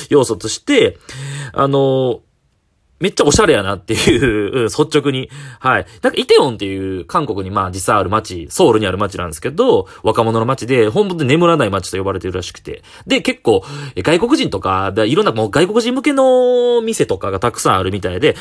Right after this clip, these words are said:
まあ、結構飲食の激戦区って言われてるんすよね。はい。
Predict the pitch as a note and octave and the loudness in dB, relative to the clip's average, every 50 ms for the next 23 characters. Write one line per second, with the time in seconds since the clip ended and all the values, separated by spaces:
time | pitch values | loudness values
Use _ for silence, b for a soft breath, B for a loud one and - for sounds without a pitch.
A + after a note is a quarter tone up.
0 | B B D4 D4+ F4 - - G3 B3 D#4 - G3+ C#3+ C3 G2+ G2 B2+ E3+ - - | B B 0 0 0 0 2 2 2 2 2 2 2 2 0 -2 -2 -2 -2 0
1 | F#3+ C#3+ G2+ - _ - - F2+ - _ _ - F#2 G2 G#2+ A2 G#2+ G2+ G#2 F#2+ | 0 -2 -2 -4 _ -10 -10 -10 -10 _ _ -12 -6 0 2 4 4 4 2 0
2 | - A2+ G#2 G2 F#2+ F#2+ F2+ - - - - E2+ F2 B2 F3 G#3 G#3+ B B B | 0 0 0 0 0 -4 -4 -6 -6 -8 -8 -8 -4 -2 -2 -2 -4 B B B
3 | B B B - C3+ A#2+ G2 F2+ E2 | B B B 0 2 2 2 2 -2